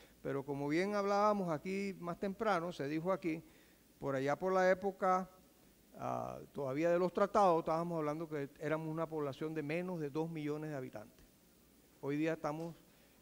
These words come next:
si contamos todos los noso-, nosotros y los, los que nos acompañan,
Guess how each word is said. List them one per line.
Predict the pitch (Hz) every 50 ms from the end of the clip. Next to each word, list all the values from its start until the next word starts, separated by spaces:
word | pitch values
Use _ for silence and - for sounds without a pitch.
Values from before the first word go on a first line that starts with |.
| - - - - - _ -
si | - -
contamos | - - 131 127 - 143 147 165 170 160
todos | - 165 160 170 175 180 180 160 -
los | 147 135 127
noso-, | 135 139 127 123 123 - - 175 170 165 - -
nosotros | 147 131 123 - - 175 170 170 196 185 175 160
y | 139 135 139 -
los, | 123 110 - - - - - - - -
los | - 127 -
que | - 139
nos | 135 131 110
acompañan, | 135 127 - 135 131 123 - 190 214 202 196 220 247 269